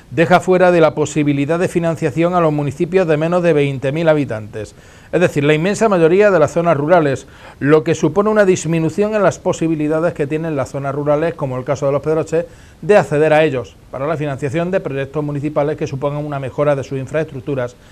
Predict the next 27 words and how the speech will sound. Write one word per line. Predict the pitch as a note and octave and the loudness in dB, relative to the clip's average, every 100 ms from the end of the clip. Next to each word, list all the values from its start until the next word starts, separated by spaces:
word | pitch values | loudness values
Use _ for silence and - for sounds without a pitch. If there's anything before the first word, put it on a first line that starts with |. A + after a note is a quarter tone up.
| - - | -20 -4
patrimonio | - G#3 D3 C3+ B2+ | 0 2 0 -6 -8
cultural | B2 B2 C#3+ D3 | -8 -6 -2 -2
y | C3 | -2
natural, | C#3+ C3 B2+ B2+ - | -6 -6 -4 -4 -8
empleo | C#3+ C#3+ E3+ D3+ - | -10 -2 2 2 2
y | G3+ | -4
cohesión | D#3 B2 - A2+ G#2 | -6 -8 -8 -12 -10
social. | B2+ F#3+ D#3 - - - - - - - | 0 2 0 -4 -20 -20 -20 -20 -20 0
Para | F3+ F3 E3+ | 2 4 2
los | E3 | 2
municipios | E3+ E3+ E3 F3+ F3 E3+ | 0 -2 -2 -2 0 0
de | D#3+ F3 | 2 0
menos | F3+ D#3 | 0 2
de | D3 | 2
veinte | D3 C#3+ C#3+ C#3 C3+ | 2 0 -2 -4 -4
mil | C#3 | -2
habitantes | C3+ D3 E3+ E3 D3 C3+ | -2 -2 -2 -4 -4 -6
solos | - F3 D3+ C3 - | 0 2 2 2 0
o | C3 | -2
agrupados | C3 C3+ C#3 D3+ D3 C#3+ | -2 -2 2 2 2 -2
en | C3+ C3 | -6 -4
torno | C#3 C3+ C3+ | -4 -4 -4
a | |
las | C3+ C3 | -2 -2
diputaciones | B2+ B2 C#3 C3+ - E3+ D3 B2 - - | -4 -8 -8 -8 -6 -6 -4 -8 -12 -6
o | D#3 | -4
mancomunidades, | D3 C#3+ B2+ C3 C3+ C#3+ D3+ F3+ D#3+ D#3+ | -4 -6 -8 -10 -8 -6 -2 0 0 -4